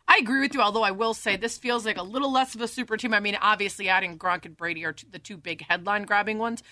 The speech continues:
But this was the team last year, as Jameis Winston was throwing as many interceptions as touchdowns,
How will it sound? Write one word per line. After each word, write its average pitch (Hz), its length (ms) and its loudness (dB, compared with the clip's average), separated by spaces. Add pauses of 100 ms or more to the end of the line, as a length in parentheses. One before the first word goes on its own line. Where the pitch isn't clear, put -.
(220)
But 220 80 0
this 311 160 -2
was 359 100 -4
the 285 80 -10
team 247 240 0
last 208 320 4
year, 220 200 2
as 175 100 -2
Jameis 190 380 -4
Winston 175 380 -6
was 170 100 -16
throwing 180 380 -2
as 170 100 -12
many 170 240 -2
interceptions 180 600 -4
as 151 140 -14
touchdowns, 185 540 0